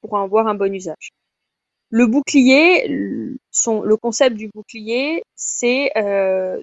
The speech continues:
de ne pas retenir l'enfant au niveau des épaules et qu'en cas de choc, il s'enroule un peu autour. C'est-à-dire qu'il est retenu uniquement au niveau du torse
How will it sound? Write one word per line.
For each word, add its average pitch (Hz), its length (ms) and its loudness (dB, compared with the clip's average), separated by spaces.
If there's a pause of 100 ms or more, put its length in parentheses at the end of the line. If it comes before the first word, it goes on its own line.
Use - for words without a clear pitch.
(140)
de 226 80 -4
ne 220 120 -4 (120)
pas 311 140 6
retenir 262 460 2
l'enfant 208 340 -2
au 226 100 -2
niveau 196 240 -4
des 233 220 -2
épaules 190 400 -4 (540)
et 208 100 2
qu'en 277 220 4
cas 226 160 4
de - 80 -10
choc, 269 340 0
il 220 80 -10
s'enroule 269 420 4
un 233 160 4
peu 254 80 -4
autour. 233 420 -4
C'est-à-dire - 220 -14
qu'il 226 160 0
est 233 60 8
retenu 233 400 4
uniquement 254 480 -2
au 240 80 0
niveau 208 240 -4
du - 200 -16
torse - 440 0